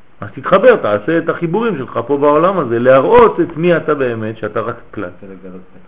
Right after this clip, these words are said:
Speaker 2: הכלל.
Speaker 1: נכון. אז כל פרט אמור לגלות רק דבר אחד, כלל.
Speaker 2: כלל הוא פרט הוא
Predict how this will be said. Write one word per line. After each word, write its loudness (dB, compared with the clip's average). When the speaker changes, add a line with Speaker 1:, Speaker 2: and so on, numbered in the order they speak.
Speaker 2:
הכלל. -10
Speaker 1:
נכון. -10
אז -16
כל 4
פרט 0
אמור -4
לגלות -4
רק -4
דבר -4
אחד, -12
כלל. -10
Speaker 2:
כלל -14
הוא -18
פרט -18
הוא -20